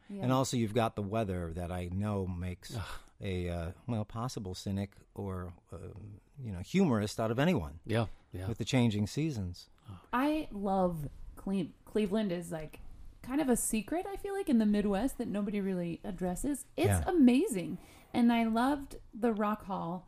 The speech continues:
Speaker 2: Yeah.
Speaker 1: so much. And I'm, my career has been in radio broadcasting. So when I went down there and I figured out they have, like, an entire radio exhibit, I think, down
Speaker 2: Yeah.
Speaker 1: in the basement. And, like, if, for those who live in Southern California, for K-Rock, they have a whole bunch of, um,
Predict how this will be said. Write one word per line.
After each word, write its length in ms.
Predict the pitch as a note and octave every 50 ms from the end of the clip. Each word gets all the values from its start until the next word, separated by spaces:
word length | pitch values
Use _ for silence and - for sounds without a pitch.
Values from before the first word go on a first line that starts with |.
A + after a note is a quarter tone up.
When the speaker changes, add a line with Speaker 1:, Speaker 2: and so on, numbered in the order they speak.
| -
Speaker 2:
Yeah. 200 | - G2 F#2+ F2
Speaker 1:
so 260 | - - - A#3 A3+ A#3
much. 260 | A#3 G#3+ F#3+ F#3+ -
And 160 | - - G3+
I'm, 280 | G3 F#3+ G3 G3 F#3 - -
my 200 | A3 G#3+ G#3 G3
career 400 | G3+ - - F#3 G3+ G#3 G#3 G3+
has 120 | G3 F#3+
been 240 | E3 F3 F#3+ F#3 F#3+
in 220 | F3 F3 F#3 F3+ E3+
radio 240 | F3 F3+ F#3 F3+
broadcasting. 640 | E3+ - E3+ E3 E3+ E3 F3+ D#3+ D3+ D3+ - D#3+ E3 D#3
So 160 | - - F3
when 100 | F3+ F3+
I 60 | F3
went 180 | F3 F3+ F#3 F3
down 200 | F#3+ G3 G3 F#3+
there 180 | F3 E3+ E3
and 140 | E3+ F3+ F3+
I 80 | F3 F3
figured 300 | - - G#3 F3+ F#3 F3
out 160 | F3 E3+ -
they 100 | B3 A#3
have, 140 | A3 A3 G#3+
like, 140 | G3+ G3 G3
an 80 | G3+
entire 380 | G3+ G3+ G#3 G#3 G#3+ G#3 G3 F#3+
radio 720 | F3+ F#3 G3+ G3+ G3 G3+ F#3+ F#3+ F#3 F#3 F#3 F#3 F#3+ E3+ - - - -
exhibit, 680 | - A3 F3 G3+ E3+ G#3+ G#3 F#3+ A3+ C#4 D#4+ E4+ - -
I 80 | A#3 G#3
think, 180 | - G#3+ G#3 -
down 140 | G#3+ G3 G#3
Speaker 2:
Yeah. 60 | G#3
Speaker 1:
in 60 | G3+
the 60 | F#3+
basement. 540 | F#3 F#3 G3 G3 G3+ - C4 D4 D#4 D4 D4+ - - - - -
And, 160 | G#3+ A3 A3
like, 220 | F#3+ F3 E3 - -
if, 300 | - - - - - - - - - -
for 240 | - - - G3+
those 340 | G3 F3+ F3 A3 G#3+ G#3 F#3 F#3
who 80 | G3
live 160 | F3+ G3+ F#3
in 80 | F3+ F3+
Southern 220 | E3+ G3 F3+ F3
California, 640 | E3+ G3 F3+ F3 E3+ - G#3+ G#3 G#3 F#3+ F3+ F3+ E3+ -
for 100 | - E3
K-Rock, 500 | D#3 - - G3 G#3+ G#3+ G3 F#3+ F#3+ - -
they 120 | - A#3 G#3
have 200 | F#3+ G3+ G3+ F#3+
a 60 | F3+
whole 160 | E3 G#3+ A#3
bunch 260 | F#3 G#3+ G#3 G3+ -
of, 180 | F#3+ F3+ F3 F3+
um, 320 | F3 E3+ F3 F3 F#3+ F3+